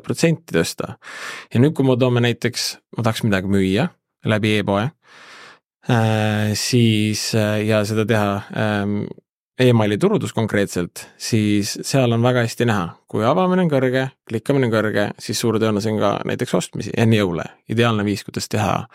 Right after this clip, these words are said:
turundust, on näiteks Gmail ja siis lisaks juurde panna, või tähendab, email ja lisaks juurde panna ka sotsiaalmeediat. Et see nagu tõstab seda protsenti, et inimesed ostavad.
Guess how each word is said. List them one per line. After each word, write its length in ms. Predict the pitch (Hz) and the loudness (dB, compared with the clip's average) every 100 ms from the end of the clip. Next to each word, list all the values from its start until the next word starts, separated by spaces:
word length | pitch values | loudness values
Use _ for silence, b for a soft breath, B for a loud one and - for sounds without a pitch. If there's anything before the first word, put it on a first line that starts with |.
| B B | B B
turundust, 420 | 113 101 80 78 92 | 2 2 0 -2 -2
on 140 | 82 | -2
näiteks 300 | 76 - - | -4 -6 -4
Gmail 640 | - 107 104 101 101 90 82 | 0 2 4 4 2 0 -2
ja 40 | |
siis 260 | 95 90 - | -2 -4 -4
lisaks 360 | 101 92 - - | -2 -2 -2 -2
juurde 220 | 101 90 | -2 0
panna, 300 | 92 90 85 - | -2 -2 -2 -4
või 140 | - 104 | -4 -2
tähendab, 240 | 95 92 - - B B B - 120 | 0 -2 -6 -16 B B B 0 2
email 400 | 113 110 107 98 | 4 4 2 2
ja 60 | 98 | 0
lisaks 240 | 95 - | 0 0
juurde 200 | 101 98 | 0 0
panna 180 | 104 104 | -2 -2
ka 80 | 113 | -2
sotsiaalmeediat. 800 | - 67 - - - - _ _ B B B - | 0 0 0 -4 -8 -12 _ _ B B B -2
Et 160 | 90 | 0
see 160 | - 104 | 2 0
nagu 160 | 92 95 | 0 0
tõstab 380 | 107 - 95 - | 0 0 -2 -2
seda 160 | 92 | -4
protsenti, 460 | 92 98 101 101 104 | -4 -2 -4 -4 -4
et 100 | 95 | -4
inimesed 300 | 98 123 - | -4 -4 -6
ostavad. 340 | - - - | -6 -10 -12